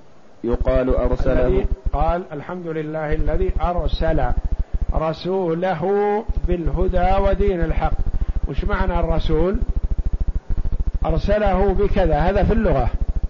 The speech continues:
Speaker 2: تقول مثلًا: "خذ هذه"، عطها فلان، هذا الذي أعطيته هذا الشيء رسول،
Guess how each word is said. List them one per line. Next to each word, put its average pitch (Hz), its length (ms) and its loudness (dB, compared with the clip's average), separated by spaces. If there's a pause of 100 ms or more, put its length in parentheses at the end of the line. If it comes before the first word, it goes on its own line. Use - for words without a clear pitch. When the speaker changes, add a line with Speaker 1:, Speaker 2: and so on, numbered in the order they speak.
(460)
Speaker 2:
تقول - 300 0
مثلًا: 196 500 2 (100)
"خذ 220 160 2
هذه"، 175 360 2
عطها 185 380 2
فلان، 175 460 2 (380)
هذا 214 320 2
الذي 196 400 2
أعطيته 185 640 2
هذا 185 100 2
الشيء 226 320 2
رسول، 190 300 2